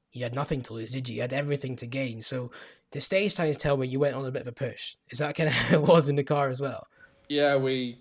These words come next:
Speaker 2: the pressure was off in a way. We just, we could drive, you know, flat out. Um, but at the same time, you know, if something did happen to the other guys, we had to finish each day, so we couldn't,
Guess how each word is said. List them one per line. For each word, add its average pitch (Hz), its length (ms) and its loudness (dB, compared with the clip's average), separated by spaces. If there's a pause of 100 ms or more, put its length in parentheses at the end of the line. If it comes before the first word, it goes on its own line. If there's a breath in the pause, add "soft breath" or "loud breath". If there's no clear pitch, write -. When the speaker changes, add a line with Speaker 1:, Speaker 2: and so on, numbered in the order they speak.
Speaker 2:
the 127 80 -12
pressure 139 360 2
was 113 120 -6
off 113 240 -2
in 127 60 -4
a 113 80 -4
way. 117 220 0
We 131 180 0
just, 113 320 -8 (260)
we 117 120 -8
could 104 140 -10
drive, 113 720 -4 (640)
you 117 140 -10
know, 110 280 -6 (500)
flat 117 300 2
out. 131 380 -2
Um, 107 500 -6 (800)
but 120 80 -2
at 117 100 -6
the - 60 -10
same 127 260 -2
time, 120 240 0
you 117 80 -4
know, 110 220 -4 (520 loud breath)
if - 100 -8
something 120 280 -2
did 110 160 -2
happen 113 220 -2
to 110 60 -4
the 110 60 -2
other 107 140 0
guys, 113 380 0
we 110 340 -6
had 107 240 -6
to 113 80 -6
finish 110 380 -6
each - 180 -10
day, 113 340 0
so - 220 -6
we 104 140 -6
couldn't, 113 480 -6